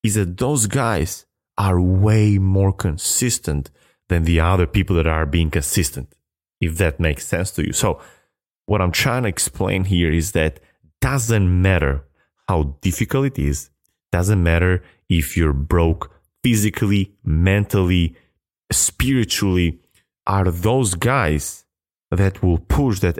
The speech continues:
extra mile, that extra edge that will make the difference in the end. And those difference, trust me, it's not huge.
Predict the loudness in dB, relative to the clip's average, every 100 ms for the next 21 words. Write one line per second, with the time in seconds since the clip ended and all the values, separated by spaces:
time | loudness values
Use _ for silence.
0 | -4 -4 -2 -4 -2 0 0 0 0 0
1 | 0 -2 -6 -6 -4 -4 -4 -6 _ -4
2 | -4 -6 -14 -16 _ _ _ _ _ _
3 | -4 0 2 4 2 2 0 -2 -2 -2
4 | -2 0 0 0 -2 -8 _ _ _ 0
5 | 0 2 0 0 -2 -2 -2 -2 -4 -4
6 | -8 -16 _ _ _ _ _ _ _ _
7 | _ _ _ _ _ _ -6 -4 -4 -6
8 | -6 -8 -10 -20 -20 _ -2 0 0 2
9 | 2 0 -4 -12 -8 -2 0 -2 -4 -20